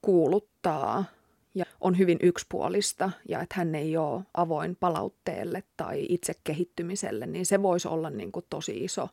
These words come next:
ö, punainen lippu siinä kohtaa, että, ö, mä pidän itseäni hyvänä mentorina sen takia, koska mä jatkuvasti opin mun mentoroitavilta. Mä en koskaan kiellä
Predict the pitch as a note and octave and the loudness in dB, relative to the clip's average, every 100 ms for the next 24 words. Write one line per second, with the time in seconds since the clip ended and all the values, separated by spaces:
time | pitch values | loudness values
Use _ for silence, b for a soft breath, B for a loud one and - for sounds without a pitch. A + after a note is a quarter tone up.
0 | B B B B B B B - G3 E3+ | B B B B B B B -4 -2 -2
1 | _ - - - _ _ - E3+ D3 E3+ | _ -20 -20 -20 _ _ 2 2 4 2
2 | F#3 E3+ - - C#4 - - A3 G#3 G3+ | 2 0 -2 -2 -2 -2 2 4 4 2
3 | F#3+ F#3+ - F#3+ F3+ - F3 - _ _ | 0 -2 -4 0 0 0 -4 -8 _ _
4 | _ _ _ - F#3 F3 E3+ E3+ F#3+ - | _ _ _ -4 0 2 2 2 2 2
5 | A#3 G#3 F#3+ G3+ G3+ - E3+ E3 F#3 B3+ | 2 2 4 6 6 2 2 2 -2 2
6 | A3+ G#3 G#3 G3 F#3 F3+ F3+ G#3+ G3 F3+ | 2 4 2 2 0 0 0 2 2 0
7 | F3 F#3 E3 E3 - F3+ F3 F#3 F#3 - | 0 -2 -2 -4 -4 -2 2 4 2 0
8 | - D#3+ D#3+ - - - - E3 - G#2 | -6 -2 -2 -4 -6 -6 -2 -2 0 -2
9 | F#3 _ b b b b b b - F3+ | -2 _ b b b b b b 0 2
10 | E3+ A#3 A3+ A3+ G3 F#3+ F#3 F3+ F3 E3+ | 6 4 4 2 2 0 0 2 2 0
11 | E3+ E3 _ _ - F#3 - F3+ E3+ E3+ | -2 -2 _ _ -2 -2 0 0 2 2
12 | D#3+ - _ _ b - F#3+ - E3+ E3 | 0 -4 _ _ b 0 0 2 -2 2
13 | G3 E3 D#3 E3 | 6 6 4 0